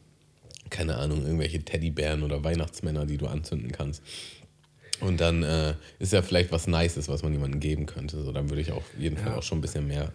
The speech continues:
Speaker 1: ausgeben. Aber für mich selbst, pff, eigentlich eher so eine zwei, drei Euro Kerze, ne?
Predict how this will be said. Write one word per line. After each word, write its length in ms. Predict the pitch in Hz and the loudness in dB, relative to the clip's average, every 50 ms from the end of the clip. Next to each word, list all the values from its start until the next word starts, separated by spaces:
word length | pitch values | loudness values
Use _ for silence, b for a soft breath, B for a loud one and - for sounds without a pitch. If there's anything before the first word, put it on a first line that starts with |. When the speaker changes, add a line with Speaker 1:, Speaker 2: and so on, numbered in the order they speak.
| - - | -8 -6
Speaker 1:
ausgeben. 500 | - 76 78 80 - - - 71 73 73 76 B B B B B B B | -4 -2 -2 -2 -4 -4 -4 -2 -2 -4 -4 B B B B B B B
Aber 160 | 85 73 80 | 0 0 0
für 160 | - - - | 0 0 2
mich 260 | 80 90 113 127 113 | 4 4 4 4 4
selbst, 680 | 98 85 87 95 101 113 123 123 123 - - - - - B B B B B B B B B B B B B B B | 2 0 2 2 2 4 2 2 0 -4 -10 -14 -16 -20 B B B B B B B B B B B B B B B
pff, 340 | B B B B B B B - | B B B B B B B 4
eigentlich 380 | - 98 113 117 120 113 107 | 6 8 8 10 8 8 8
eher 220 | 117 113 110 104 101 | 8 8 8 8 8
so 80 | 98 101 | 8 8
eine 220 | 101 101 101 95 | 8 8 8 6
zwei, 280 | - - - - 98 98 | 4 2 4 6 6 8
drei 260 | 92 92 92 92 92 | 8 8 8 8 8
Euro 320 | 87 95 101 98 90 90 | 8 8 6 6 6 4
Kerze, 380 | 85 - - 82 80 78 - 80 | 4 4 4 2 2 2 2 0
ne? 240 | 78 80 87 87 | 2 2 2 2